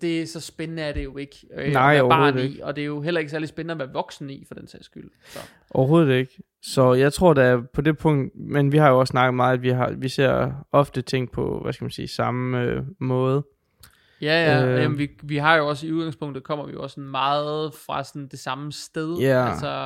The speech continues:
Speaker 1: de samme, hvad, de samme vilkår i
Speaker 2: Mm.
Speaker 1: princippet, ikke?
Speaker 2: Helt bestemt. Men hvad så, øhm, nu sagde du, og det er jo også en af de ting, jeg har lært, at vi har jo kendt hinanden i to år nu, eller hvad man skal sige, at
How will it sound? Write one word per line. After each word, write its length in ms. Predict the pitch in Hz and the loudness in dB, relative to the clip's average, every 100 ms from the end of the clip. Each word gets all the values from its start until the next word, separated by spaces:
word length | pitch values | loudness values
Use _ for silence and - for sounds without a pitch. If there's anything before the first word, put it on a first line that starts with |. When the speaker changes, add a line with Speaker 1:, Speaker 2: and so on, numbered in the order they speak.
| 131 131 135 - 147 147 143 - | -8 -8 -8 -10 -12 -14 -18 -16
Speaker 1:
de 60 | |
samme, 340 | - 139 147 151 | -10 -8 -8 -10
hvad, 140 | 147 143 _ | -10 -12 _
de 60 | 156 | -16
samme 280 | 143 151 151 | -12 -12 -10
vilkår 420 | 160 175 156 135 | -12 -10 -10 -6
i 40 | |
Speaker 2:
Mm. 60 | 139 135 | -2 0
Speaker 1:
princippet, 340 | 131 139 147 160 | -2 -6 -10 -14
ikke? 120 | 202 - _ - - _ _ | -14 -20 _ -20 -20 _ _
Speaker 2:
Helt 180 | 151 131 | 0 0
bestemt. 520 | 127 - 135 131 - - | -6 -2 -2 -2 -8 -2
Men 180 | 147 | 0
hvad 160 | 147 170 | 4 4
så, 560 | 165 180 170 160 151 135 | 4 4 6 6 6 4
øhm, 600 | 127 123 123 117 113 120 - - _ _ - - _ _ _ _ _ _ _ _ _ _ _ _ | 4 0 -2 -6 -6 -8 -12 -20 _ _ -20 -20 _ _ _ _ _ _ _ _ _ _ _ _
nu 300 | 160 165 185 | 4 4 4
sagde 300 | 156 180 170 | 2 4 4
du, 300 | 170 156 156 | 4 2 2
og 100 | - | 2
det 60 | 143 | 4
er 40 | |
jo 60 | 147 | 6
også 180 | 143 151 | 4 2
en 60 | |
af 120 | 139 131 | 0 0
de 100 | 139 | -2
ting, 240 | 151 139 | -2 0
jeg 120 | 143 | 2
har 100 | 151 | 2
lært, 340 | 127 120 113 - | 4 2 2 -2
at 100 | - | -6
vi 100 | 156 | 0
har 60 | 143 | 0
jo 60 | |
kendt 220 | 131 135 131 | 2 -2 -2
hinanden 280 | 127 123 127 | -2 -2 -4
i 20 | |
to 180 | - 165 | 0 0
år 140 | 127 | 0
nu, 220 | - 117 | -2 -4
eller 180 | - 107 | -4 -6
hvad 160 | 62 90 | -6 -8
man 100 | 95 | -10
skal 180 | 143 127 | -10 -10
sige, 220 | 131 | -6
at 60 | 127 | -4